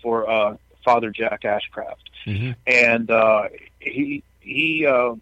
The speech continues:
Speaker 1: asks me to, you know, go ahead and, you know, and to do the normal thing that I would, you know, the normal investigation I would do on his cases.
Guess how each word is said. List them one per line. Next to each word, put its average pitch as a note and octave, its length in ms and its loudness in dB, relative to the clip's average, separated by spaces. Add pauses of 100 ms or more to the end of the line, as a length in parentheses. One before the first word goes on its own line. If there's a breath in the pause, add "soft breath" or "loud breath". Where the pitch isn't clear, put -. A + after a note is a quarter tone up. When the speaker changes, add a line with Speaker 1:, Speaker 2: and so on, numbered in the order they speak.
Speaker 1:
asks - 440 -4
me B2+ 260 -4
to, A2+ 300 -4
you B2 100 -8
know, A2+ 100 -2
go A#2 200 -4
ahead A#2 280 -6
and, A2 200 -8
you A#2 80 -12
know, A2 160 -6
and G#2+ 140 -12
to G#2 60 -16
do A#2 380 -6 (800 loud breath)
the A#2+ 100 -6
normal C3 360 4
thing A2+ 240 0
that G#2+ 100 2
I G#2+ 60 2
would, G#2 260 -6
you B2+ 120 -8
know, A#2 120 -12
the A2+ 120 -10
normal A#2 380 0
investigation G#2+ 720 -4
I G#2 80 -4
would G2 220 -10
do G#2+ 360 -6
on A2 180 -2
his G#2 200 -10
cases. B2 500 -2